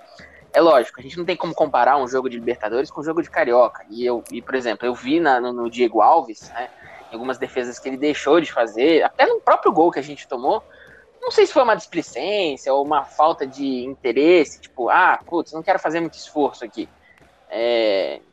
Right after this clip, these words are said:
pelo menos uma quedinha no, no gol que, ele, que a gente tomou, eu não, eu não consegui ver de um ângulo aonde me deixasse claro se realmente foi um chute muito bem feito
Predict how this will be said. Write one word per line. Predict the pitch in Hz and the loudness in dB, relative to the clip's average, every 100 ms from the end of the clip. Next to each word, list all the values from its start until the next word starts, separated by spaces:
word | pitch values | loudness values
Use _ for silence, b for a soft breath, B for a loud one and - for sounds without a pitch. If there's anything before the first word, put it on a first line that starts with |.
| - | -4
pelo | 156 | 0
menos | 190 202 | 2 2
uma | 208 | 0
quedinha | - 185 160 180 208 | 2 2 2 -2 0
no, | 151 | 0
no | 147 | 0
gol | 139 175 | 2 2
que, | 196 | 2
ele, | 190 139 | 0 -2
que | 139 | -6
a | |
gente | 151 - | -10 -2
tomou, | 151 143 208 180 | 0 4 4 4
eu | 135 165 | 2 2
não, | 202 | 2
eu | 131 170 | 0 2
não | 208 | 0
consegui | 196 208 202 175 | 0 -2 -2 -4
ver | 180 190 | 2 4
de | 175 | 4
um | 214 190 | 4 4
ângulo | 226 262 277 277 247 | 4 4 0 0 2
aonde | 175 202 185 | 2 2 -2
me | 190 | -4
deixasse | 180 - 180 - | -2 0 0 -2
claro | - 147 165 | 2 4 4
se | 156 170 | 2 -4
realmente | 180 170 147 - | 0 0 0 -2
foi | 156 | -2
um | 160 | -2
chute | - 143 147 | -4 -8 -6
muito | 170 - | -8 -6
bem | 165 156 | -8 -8
feito | - 139 214 - | -4 -4 -4 -8